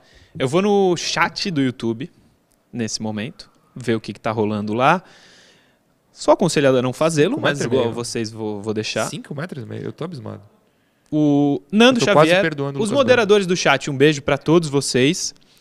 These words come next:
Speaker 1: O Canarinho Pistola, Mendonça jogou bem, mas é limitado. Adriano Mastro-, Mastrodomênico, parabéns e obrigado pelo programa.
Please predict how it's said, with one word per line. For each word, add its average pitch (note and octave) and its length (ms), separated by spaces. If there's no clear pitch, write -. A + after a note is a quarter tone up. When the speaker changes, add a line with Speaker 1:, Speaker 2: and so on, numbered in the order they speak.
Speaker 1:
O - 80
Canarinho G#3+ 500
Pistola, D3+ 720
Mendonça C#3+ 380
jogou D3+ 200
bem, B2+ 220
mas C#3+ 180
é A#2 60
limitado. A#2 580
Adriano F#3+ 480
Mastro-, F#3+ 480
Mastrodomênico, D#3 1040
parabéns E3+ 360
e G#3 40
obrigado E3+ 360
pelo F3+ 160
programa. A#2+ 420